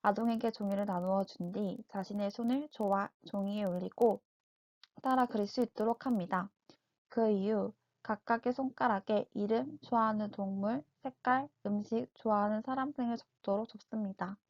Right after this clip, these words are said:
적은 내용을 친구들과 이야기합니다.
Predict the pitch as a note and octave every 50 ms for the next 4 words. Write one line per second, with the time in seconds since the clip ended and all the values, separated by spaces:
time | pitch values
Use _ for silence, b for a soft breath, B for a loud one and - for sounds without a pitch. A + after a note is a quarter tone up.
0 | _ _ _ _ _ _ _ _ _ _ _ - - A#3 A3+ C4 C4 B3 A3+ G#3+
1 | G3+ G3+ G#3 A3 A#3 A3+ A3 - - C#4 C#4 C#4 D4 C#4+ C#4 B3+ B3+ B3 - A#3+
2 | A#3+ A3+ G3+ G3 G3 G3 G3 - - A3+ G#3 G3 F#3+ G3 - G3 F3 F#3 G#3